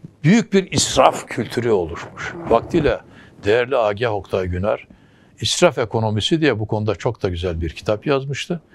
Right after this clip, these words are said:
Sonra Verim Ekonomisi diye ikinci bir kitap yazdı filan. Evet, e,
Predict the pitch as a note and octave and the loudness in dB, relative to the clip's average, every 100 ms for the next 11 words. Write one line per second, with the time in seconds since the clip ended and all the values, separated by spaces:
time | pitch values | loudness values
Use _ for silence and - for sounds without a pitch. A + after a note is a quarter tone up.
0 | - - _ - A2 G2 D#2 F2+ A2+ C#3 | -20 -20 _ -4 -2 -2 0 2 2 2
1 | F#2+ G2+ F#2+ F2 D#2+ A2 G2+ C3+ - G2 | -2 -2 -4 -4 -2 0 0 0 -2 -4
2 | F#2+ F2 E2+ - E2+ - E2 D#2 A2+ - | -2 -6 -8 -8 -8 -6 -8 -8 -10 -10
3 | D#2 C#2+ - - - _ _ _ _ _ | -10 -12 -14 -20 -20 _ _ _ _ _
4 | - - - - D#3 D#3 G#2+ - F#2+ E2 | -20 -18 -16 -2 2 4 2 -4 -2 -2